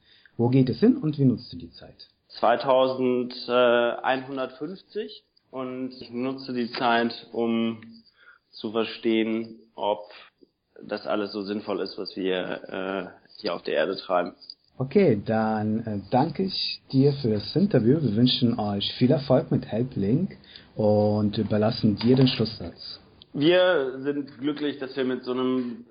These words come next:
Speaker 2: echt begeisterten Team hier an einer großen Art Idee arbeiten und wir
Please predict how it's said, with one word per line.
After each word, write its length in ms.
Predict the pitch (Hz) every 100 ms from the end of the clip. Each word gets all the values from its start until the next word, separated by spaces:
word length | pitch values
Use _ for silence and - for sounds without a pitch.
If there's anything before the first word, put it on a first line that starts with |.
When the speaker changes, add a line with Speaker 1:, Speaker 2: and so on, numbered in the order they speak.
| -
Speaker 2:
echt 240 | - -
begeisterten 580 | - 143 135 - 143 123
Team 320 | - 143 139
hier 200 | 131 127
an 120 | 113 123
einer 300 | 120 123 123
großen 420 | 131 147 - 147
Art 300 | 104 117 -
Idee 220 | 120 123
arbeiten 440 | 113 113 110 110
und 300 | 117 113 110
wir 460 | 123 117 117 117 101